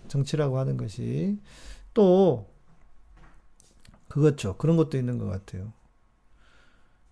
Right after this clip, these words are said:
예를 들면, 어, 내가, 내가, 음, 이번만 하고 말겠어.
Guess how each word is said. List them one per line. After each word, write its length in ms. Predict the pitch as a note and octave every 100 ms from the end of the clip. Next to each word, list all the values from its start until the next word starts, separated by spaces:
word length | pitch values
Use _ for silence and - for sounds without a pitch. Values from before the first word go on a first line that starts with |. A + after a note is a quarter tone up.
| _ _ -
예를 220 | E3+ F#3+
들면, 520 | D#3+ C#3+ D#2 G2+ G2+ - - - - - - - - - - - - -
어, 460 | - A#2+ A#2 A2+ A2+
내가, 440 | A#2 D3 D3+ G#3 A3+ - - - - - - - - - - - -
내가, 520 | D3+ C#3 C#3+ E3 F#3 - - - - - -
음, 460 | G#2+ F#2+ F#2 G#2 A#2+ _ - - _ _
이번만 420 | D3+ D#3 F3 E3
하고 160 | C#3 C#3+
말겠어. 580 | A#2 F#2+ G#2 - -